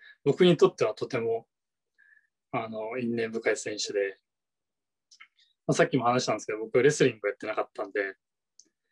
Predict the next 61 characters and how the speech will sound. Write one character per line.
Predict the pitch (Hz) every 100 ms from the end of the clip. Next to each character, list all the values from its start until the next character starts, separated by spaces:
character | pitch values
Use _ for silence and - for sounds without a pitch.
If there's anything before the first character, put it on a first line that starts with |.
| _ -
道 | 131 143
場 | 127
に | 107
入 | - -
っ |
た | -
時、 | 104 -
や |
っ | 101
ぱ | 104
り |
そ | -
こ | 131
で | 131 127 131 _
少 | - -
し | 131 -
つ | -
ま | 113
ず | 110
い | 110
た | 110
ん | 101
で |
す | - -
よ | 101
ね。 | - _ _ _ _ _ _ -
仮 | - 190 190
に、 | 196 143 - _ _ _ _ _ _ _ _ _ - _ -
オ | 170 175
ー |
カ | - 175
ー | 151 113
ン |
が | 110 110 - _ _ _ _ _ _ _ _ -
岡 | 156 170
さ | -
ん | 113 -
だ | 104
っ |
た | -
場 | 101 110
合 | 107
の | 110
話 | 123 110 -
な | -
ん |
で | -
す | -
け | -
ど、 | 110 101 _ _ _ _ _ _ _ - - -
岡 | 151 196
さ | - 131
ん | 110
は、 | 107 104 - _ _ _ _ _ _ _ _ _ -
僕 | 131 135
は | 135
練 | 131 139
習 | 170 147
生 | 123
の | 107
頃、 | 113 107 101